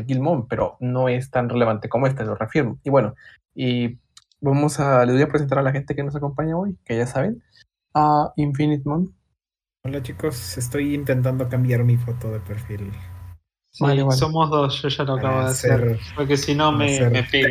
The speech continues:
Speaker 2: temático. Sí, ya sé, me
Speaker 1: Gracias. Y,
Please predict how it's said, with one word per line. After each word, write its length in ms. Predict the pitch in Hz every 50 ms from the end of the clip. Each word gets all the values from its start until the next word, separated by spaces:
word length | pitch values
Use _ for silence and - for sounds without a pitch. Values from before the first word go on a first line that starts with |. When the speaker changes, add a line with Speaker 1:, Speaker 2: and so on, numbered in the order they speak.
| 123
Speaker 2:
temático. 540 | 127 131 127 - - 123 123 - 123 123 123 - - - - - - - -
Sí, 160 | - - 123 123
ya 120 | 123 120
sé, 180 | 123 - 127 123
me 100 | 123 135
Speaker 1:
Gracias. 600 | 131 131 131 - - - 180 220 233 - - - - - - - - - - _ _ _ - - - _ _ -
Y, 800 | 190 208 226 220 226 226 220 220 220 226 226 226 233 240 -